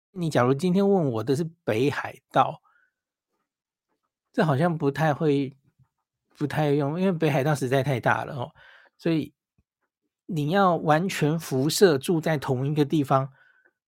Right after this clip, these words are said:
玩北海道，可能有其困难哦，除非你只满足于就在札幌附近玩几个周边城市就满足了，那是另外一回事。大家都是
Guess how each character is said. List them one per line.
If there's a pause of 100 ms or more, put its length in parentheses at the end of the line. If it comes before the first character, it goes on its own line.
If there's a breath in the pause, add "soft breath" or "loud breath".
玩
北
海
道， (100)
可
能
有
其
困
难
哦，
除
非
你
只 (380 soft breath)
满
足
于
就
在
札
幌
附
近
玩
几
个
周
边
城
市
就
满
足
了，
那
是
另
外
一
回
事。 (280 loud breath)
大
家
都
是